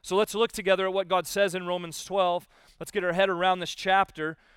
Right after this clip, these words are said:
and then we're gonna dive into it a little bit. Okay, here we go. Chapter twelve. "I appeal to you, therefore, brothers, by the mercies of God, to present your bodies as a living sacrifice, holy and acceptable to God, which is your spiritual worship.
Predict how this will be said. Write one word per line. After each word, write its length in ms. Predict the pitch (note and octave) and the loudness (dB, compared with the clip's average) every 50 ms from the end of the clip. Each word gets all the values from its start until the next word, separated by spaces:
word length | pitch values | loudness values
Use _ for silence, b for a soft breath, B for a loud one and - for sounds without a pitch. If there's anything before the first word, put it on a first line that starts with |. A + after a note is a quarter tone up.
| b b b b b b - | b b b b b b -8
and 160 | D#3+ D3+ D#3+ | -8 -4 -4
then 140 | F3 F3+ F3+ | -4 -4 -2
we're 120 | F3 F3 E3 | -2 -4 -2
gonna 200 | F3 E3+ D#3+ D#3 | -2 -2 -2 -2
dive 340 | C#3 F3+ F3 F3+ F3 D3+ | 2 2 4 4 4 2
into 360 | E3+ E3+ E3 D3 - - D3+ C#3+ | -2 -6 -8 -8 -10 -8 -8 -6
it 60 | C3+ | -6
a 60 | C3+ | -6
little 180 | C3 C3+ C3 A#2+ | -8 -8 -8 -8
bit. 260 | A2+ C3+ C3 A#2+ B2 | -6 -6 -6 -6 -6
Okay, 260 | C3 - - D#3+ D#3+ | -8 -8 -6 -4 -4
here 120 | D#3+ E3 E3 | -4 -4 -6
we 100 | D#3+ D3+ | -6 -4
go. 200 | D3+ D#3 C#3 C3 | -4 -2 -2 -4
Chapter 400 | - - F3+ F3 E3+ - - D#3+ | -4 -2 -2 -2 -2 -4 -8 -18
twelve. 560 | - - - F3 F3 D#3+ D#3 C#3+ C#3 C#3 B2+ | -16 -12 -6 -2 0 2 2 2 0 -4 -4
"I 120 | C3+ D#3+ | -2 -2
appeal 420 | E3+ E3+ - - - A3+ B3 C4 C4 | -2 -4 -4 -8 -6 -4 -2 -2 -2
to 160 | - - A3+ | -4 -6 -8
you, 140 | G3+ G3 G3 | -6 -6 -4
therefore, 440 | F3 F#3+ F#3+ F3+ - - G3 F#3 E3+ | -2 0 0 -2 -2 -2 -4 -4 -2
brothers, 720 | D3 E3+ F#3 F3+ F3+ F#3 G3 G3+ G#3+ G3+ - - - - _ _ _ _ _ _ _ _ | -2 0 2 2 2 0 -2 -4 -4 -6 -10 -12 -14 -16 _ _ _ _ _ _ _ _
by 360 | C3+ C3+ A2+ G3 G3 G#3+ A#3+ B3+ | -16 -2 2 4 6 6 6 4
the 100 | A3+ A#3+ | 2 -2
mercies 500 | A3 G#3 G3+ G3 F3+ - F#3+ F3+ D#3 D3+ | -2 -2 -2 -2 -2 -4 -8 -10 -10 -10
of 140 | D3+ C#3 | -12 -6
God, 300 | C#3 D#3 D3+ D3+ E3 D#3+ | -2 0 2 2 2 0
to 100 | - - | -4 -10
present 340 | C#3+ E3 D#3 C#3 F#3+ G3+ G3 | -14 -12 -8 -6 -6 -6 -6
your 120 | G#3+ A3 F3+ | -8 -12 -6
bodies 680 | C#3 D3+ D#3 D3 D3 D3 D3+ D#3 E3+ E3+ - - - _ _ _ _ _ _ _ _ _ _ _ _ _ _ _ - | 0 4 4 6 4 4 0 -6 -8 -10 -12 -14 -16 _ _ _ _ _ _ _ _ _ _ _ _ _ _ _ -12
as 80 | B2+ | -10
a 60 | C3 D3 | -4 -2
living 260 | E3 F3+ F3+ F#3 E3+ | -2 0 -2 -2 -4
sacrifice, 720 | - - G3 F#3 F#3 - - D#3 - - C#3+ C3 C3 - | 0 4 4 6 4 4 0 -8 -4 -2 -2 -2 -4 -4
holy 300 | - F3+ F#3+ G3 G3+ G#3 | -2 -2 0 0 0 -2
and 100 | G3+ G3 | -4 -6
acceptable 500 | F#3 - - - F#3 F3 - F#3 D#3+ E3 D3+ | -6 -6 -2 -2 -2 -2 -4 -8 -14 -12 -12
to 120 | - E3+ | -14 -6
God, 240 | D3+ E3 D#3+ D#3 D3 | -2 0 0 0 0
which 160 | E3 E3 - | -4 -10 -10
is 220 | D#3+ F#3+ F#3+ D#3+ | -8 -10 -8 -8
your 100 | E3+ G3 | -10 -12
spiritual 500 | E3+ - - - D#3 D3+ C#3+ - E3+ E3 | -12 -12 -12 -10 -10 -10 -10 -10 -8 -6
worship. 460 | E3+ F#3+ F#3+ F3+ - - C#3+ B2 G#2+ | -4 -2 -2 -2 -4 -6 -10 -12 -12